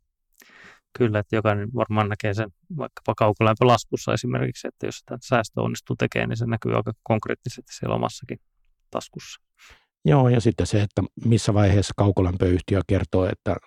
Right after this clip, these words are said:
Speaker 2: hei, sinun kaukolämpösi on nyt kokonaan uusiutuvilla energiamuodoilla tuotettua.
Speaker 1: Tota, tuossa sivuttiin aikaisemmin vielä digitaalisia ratkaisuja ja mainitsit myös sen, niin kuin, etähallinnan. Mut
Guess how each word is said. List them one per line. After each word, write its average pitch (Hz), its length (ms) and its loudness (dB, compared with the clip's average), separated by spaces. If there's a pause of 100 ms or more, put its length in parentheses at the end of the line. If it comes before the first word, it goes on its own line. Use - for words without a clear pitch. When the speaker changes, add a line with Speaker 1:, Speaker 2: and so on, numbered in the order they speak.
(300)
Speaker 2:
hei, 95 180 4
sinun 95 300 -2
kaukolämpösi 90 640 -2
on 90 120 -6
nyt 87 180 -6
kokonaan 85 440 -2
uusiutuvilla 80 800 -6 (920)
energiamuodoilla - 840 -4
tuotettua. - 640 -10 (680)
Speaker 1:
Tota, - 260 0 (180)
tuossa 156 240 0
sivuttiin 147 380 0
aikaisemmin 123 360 0
vielä 117 220 0 (400)
digitaalisia 107 760 -4 (100)
ratkaisuja 120 520 -4
ja 117 60 -6
mainitsit 110 460 -8
myös 117 220 -10
sen, 120 140 -10
niin 113 100 -8
kuin, 117 100 -14 (120)
etähallinnan. 127 840 -6 (540)
Mut 120 120 -10